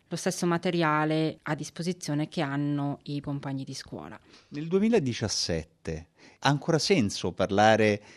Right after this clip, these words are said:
Speaker 2: di, eh, scrittura braille, quindi una scrittura, eh, meccanografica, manuale, anche, eh, a vederla complicata quando ci sono tante ausili tecnologici che invece sono più facili da usare, forse?
Speaker 1: Assolutamente sì, nel senso che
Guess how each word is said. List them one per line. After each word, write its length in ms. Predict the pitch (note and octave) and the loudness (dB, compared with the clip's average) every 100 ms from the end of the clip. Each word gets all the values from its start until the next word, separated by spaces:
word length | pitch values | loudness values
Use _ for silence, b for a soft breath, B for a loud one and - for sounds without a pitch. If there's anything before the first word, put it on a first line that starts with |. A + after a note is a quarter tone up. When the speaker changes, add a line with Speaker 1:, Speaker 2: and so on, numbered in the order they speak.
| B | B
Speaker 2:
di, 600 | - F#2+ F#2+ A#2 A#2+ B2 - | -16 -12 -2 2 4 2 0
eh, 200 | F#2+ F#2+ | -2 -2
scrittura 520 | - G#2 - C3+ A#2 | -2 -4 -2 2 2
braille, 540 | F#2+ G2+ G2+ G#2+ G2 | 4 4 6 6 4
quindi 220 | G2 G2 F#2 | 0 -2 0
una 140 | F2 | -2
scrittura, 680 | - F#2+ - - A2+ F#2+ F2+ B B B | -4 -8 -6 0 4 6 4 B B B
eh, 160 | - | -6
meccanografica, 1040 | F2+ F2+ - F#2 F#2 F2 E2+ G#2 - F#2 F#2+ | -2 -2 -2 0 0 2 4 4 0 -6 -2
manuale, 600 | F#2 F#2+ F#2 G#2 A2 G#2 | 0 0 4 4 4 4
anche, 420 | G#2 A2+ - G#2+ - B B B | 2 0 0 -2 -2 B B B
eh, 140 | F#2 | -10
a 100 | - | -6
vederla 680 | G2+ F#2+ C3+ A2+ G2 F2+ - - | 0 6 6 6 4 2 -2 -8
complicata 500 | G#2 F#2 G2+ C3+ G#2 | -6 -4 2 2 4
quando 240 | G#2 A2+ | 2 0
ci 100 | F#2+ | -2
sono 200 | A2 A2+ | -2 -2
tante 280 | A#2 A2 A2 | 0 0 0
ausili 380 | G2 G2 B2 G2+ | -2 0 0 0
tecnologici 800 | - - G2 G2 B2+ G#2+ F#2+ F#2+ | -2 -2 2 6 8 6 0 -4
che 100 | F#2 | -2
invece 280 | F#2+ A2 G#2 | 0 0 0
sono 240 | F#2+ F2 | -2 -4
più 140 | - | -6
facili 640 | F#2+ - A2 - F2+ F2+ E2+ | -2 4 4 4 -4 -6 -6
da 120 | F2 | -4
usare, 380 | F2+ F2 F#2+ E2 | -4 2 2 2
forse? 440 | D#2+ F2+ - - - _ - | -2 -8 -8 -14 -16 _ -14
Speaker 1:
Assolutamente 760 | F3 - E3+ D#3+ E3 D#3+ D#3+ D3+ | -12 -6 -4 -2 0 0 0 -4
sì, 320 | - D#3 - - | -2 -2 -4 -8
nel 180 | D3+ D3 | -6 -4
senso 360 | - D#3 D#3+ | -2 -4 -2
che 280 | E3 E3+ D3+ | 0 2 2